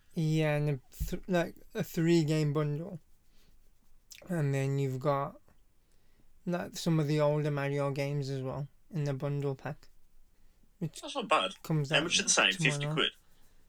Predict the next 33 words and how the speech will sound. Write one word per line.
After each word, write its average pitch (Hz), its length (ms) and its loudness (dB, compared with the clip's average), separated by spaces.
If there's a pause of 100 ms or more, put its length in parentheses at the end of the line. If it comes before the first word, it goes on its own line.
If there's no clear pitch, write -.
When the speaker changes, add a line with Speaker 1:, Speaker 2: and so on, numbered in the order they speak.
(200)
Speaker 1:
For 190 120 4
that 208 220 10
one's 208 240 6
fifty 160 320 -4
quid. 147 240 -2
I 143 60 0
don't 160 200 -2
know 156 60 0
about 147 240 2
the 143 120 -2
other 135 160 0
one. 135 280 -6 (1120)
Speaker 2:
That's 277 160 0
pretty 185 240 2
Speaker 1:
So 160 80 -2
Speaker 2:
cool. 151 280 0 (160)
I 120 60 -6
mean, 143 140 2 (260)
um, 156 240 0
I 131 80 -2
think 135 200 -2
you 135 100 0
said, 131 260 0
you 127 120 -4
were - 20 -4
saying 110 320 0
earlier 113 240 -2
you've 117 180 -8
never 107 160 -2
played 101 320 -4
Super 101 260 -4
Mario 95 280 -4
Sunshine. 101 560 -4